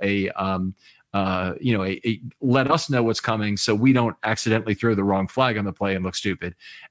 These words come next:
And so both teams have an opportunity to do that. So I think it's a, it, you know, it's a good practice, but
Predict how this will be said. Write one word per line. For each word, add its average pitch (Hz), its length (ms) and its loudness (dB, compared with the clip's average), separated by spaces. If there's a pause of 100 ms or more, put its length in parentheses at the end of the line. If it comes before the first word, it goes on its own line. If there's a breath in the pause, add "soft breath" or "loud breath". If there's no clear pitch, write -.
And 120 120 0
so 131 80 2
both 175 300 0
teams 160 200 2
have 123 140 0
an 110 60 -4
opportunity 95 420 -2
to 85 60 -12
do 90 160 -6
that. - 180 -10
So 120 80 -2
I 120 60 0
think 127 120 -4
it's 135 140 -2
a, 123 60 -2 (100)
it, 113 180 -8
you 135 120 -2
know, 110 80 2
it's 104 100 -2
a 113 40 -4
good 147 260 0
practice, 127 480 -2
but 110 200 -6